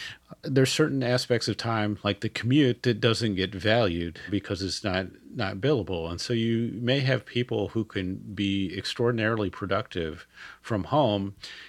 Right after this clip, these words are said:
create great work, uh, but somebody is gonna say, "I'm not," because I don't see them, I don't know that they're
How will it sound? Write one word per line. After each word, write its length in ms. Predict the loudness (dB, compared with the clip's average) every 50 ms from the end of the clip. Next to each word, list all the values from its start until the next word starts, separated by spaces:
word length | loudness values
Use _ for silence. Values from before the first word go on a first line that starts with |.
| -14 _ -2
create 400 | 2 4 4 6 4 4 2 -2
great 320 | 0 2 2 2 2 2
work, 640 | 0 0 4 4 4 4 2 0 _ -10 -10 -10 -14 -8 -2
uh, 200 | 0 0 0 2 0
but 80 | -2 -2
somebody 360 | -2 -4 -2 0 2 4 4 4 2 0 0 -2
is 80 | -4 -2
gonna 220 | -2 -2 -2 -2 -2
say, 300 | -2 -2 0 0 0 0 0
"I'm 140 | 0 0 2 4
not," 200 | 4 2 2 -2 -6 -14 -10 -6
because 280 | -6 -6 -4 -2 0 2
I 60 | 2
don't 180 | 4 2 2 0
see 400 | 0 -4 -2 -2 0 4 4 4
them, 500 | 4 4 0 0 0 0 0 -2 -4 -6 -10 -12 -12 -10 -10 -12 -6 0
I 140 | 2 4 4
don't 240 | 4 4 2 0
know 180 | 0 2 2 2
that 180 | 0 0 -2 -2
they're 120 | -4 -4